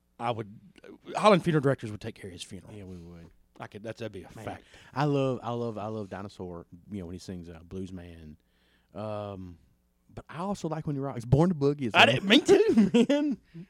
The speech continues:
Speaker 2: Hank's gonna be fun.
Speaker 1: He's good, man.
Speaker 2: Hank's
Speaker 1: That's,
Speaker 2: gonna be
Speaker 1: that's,
Speaker 2: fun.
Speaker 1: that's a fun Tupelo concert right there, man. An old, there'll be a,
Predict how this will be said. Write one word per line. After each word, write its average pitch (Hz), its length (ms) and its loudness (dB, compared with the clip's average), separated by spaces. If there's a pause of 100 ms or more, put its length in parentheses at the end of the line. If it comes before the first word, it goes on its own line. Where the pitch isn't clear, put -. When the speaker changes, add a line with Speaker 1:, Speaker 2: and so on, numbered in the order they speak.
Speaker 2:
Hank's 151 200 -8
gonna 143 140 -4
be 120 120 -6
fun. - 200 -2
Speaker 1:
He's 185 120 6
good, 120 360 -4
man. 98 220 -8
Speaker 2:
Hank's 151 180 0
Speaker 1:
That's, 190 240 0
Speaker 2:
gonna 78 120 -16
be 76 40 -20
Speaker 1:
that's, - 60 -20
Speaker 2:
fun. - 120 -20
Speaker 1:
that's 196 180 -2
a 139 60 -4
fun 156 440 2
Tupelo 123 380 -6
concert 107 540 -14
right 95 220 -16
there, 90 220 -16
man. 90 200 -16
An 95 140 -16
old, 151 360 0 (600)
there'll 202 220 4
be 208 120 6
a, 151 160 2